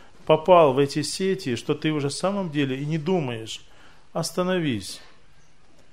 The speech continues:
отложи в сторону эту технику,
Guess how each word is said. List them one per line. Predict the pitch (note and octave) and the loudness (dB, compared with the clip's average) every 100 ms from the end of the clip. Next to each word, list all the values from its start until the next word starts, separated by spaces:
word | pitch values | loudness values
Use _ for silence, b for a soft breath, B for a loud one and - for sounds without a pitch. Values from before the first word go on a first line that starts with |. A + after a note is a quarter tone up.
| - b b b b b b b - | -20 b b b b b b b -2
отложи | E3 F#3+ G3 G3 | 0 2 2 2
в | F#3 | -2
сторону | - D3+ B2+ A#2 A2 G2+ F#2+ B B B B B B - - - - - - - - - - - - | -2 2 2 0 -4 -8 -12 B B B B B B -20 -20 -20 -20 -20 -20 -20 -20 -20 -20 -16 -14
эту | - D3+ | -8 -6
технику, | - B2 - A2 - | -4 -4 -6 -12 -10